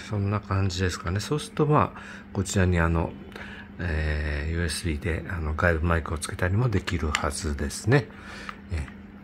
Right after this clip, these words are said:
えーっと、そんな感じですから。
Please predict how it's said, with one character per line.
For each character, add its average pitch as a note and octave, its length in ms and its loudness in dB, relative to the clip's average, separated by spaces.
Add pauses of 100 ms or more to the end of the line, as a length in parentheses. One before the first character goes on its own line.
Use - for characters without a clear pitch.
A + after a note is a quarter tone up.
(500)
え D2 680 -6
ー - 40 -16
っ - 80 -14
と、 - 40 -10
そ - 140 -4
ん E2+ 80 2
な E2+ 80 0
感 D2+ 260 -2
じ - 160 -6
で C#2+ 80 -4
す - 180 -8
か - 120 -10
ら。 - 160 -10